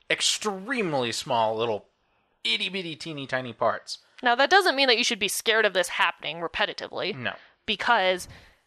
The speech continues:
Speaker 2: the crack can still be detected using normal detection methods.
Speaker 1: Yes, and we'll talk about that later.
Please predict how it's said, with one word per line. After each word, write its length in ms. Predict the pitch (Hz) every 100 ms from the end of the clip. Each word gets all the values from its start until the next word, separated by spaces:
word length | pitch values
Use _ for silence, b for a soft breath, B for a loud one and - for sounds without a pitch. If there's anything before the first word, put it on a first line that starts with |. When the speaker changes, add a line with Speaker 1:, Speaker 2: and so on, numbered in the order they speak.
| _ -
Speaker 2:
the 180 | 208 202
crack 380 | - 226 220 -
can 140 | 196
still 380 | - - 220 196
be 240 | 175 208
detected 500 | 190 - 196 - 170
using 420 | 202 208 196 185
normal 420 | 190 208 208 190 175
detection 480 | 175 208 185 - -
methods. 520 | - - 110 - -
Speaker 1:
Yes, 180 | 202 -
and 60 | -
we'll 60 |
talk 140 | - 98
about 140 | 113
that 120 | - -
later. 320 | 151 95